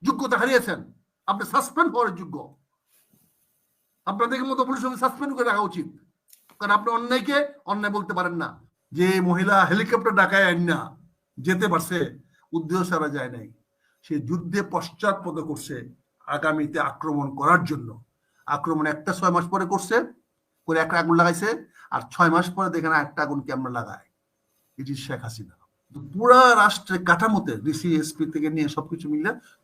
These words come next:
ম্যাক্সিমাম জামাত ডাইরেক্ট অথবা জামাত ধর্মাবলম্বী।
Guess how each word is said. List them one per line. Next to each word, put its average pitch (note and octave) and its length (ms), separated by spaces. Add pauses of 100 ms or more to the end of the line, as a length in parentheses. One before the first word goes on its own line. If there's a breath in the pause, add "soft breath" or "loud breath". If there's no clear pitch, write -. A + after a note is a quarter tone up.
ম্যাক্সিমাম F#3+ 560
জামাত F#3+ 580
ডাইরেক্ট F#3 600
অথবা F3 260
জামাত D#3+ 260
ধর্মাবলম্বী। B2 460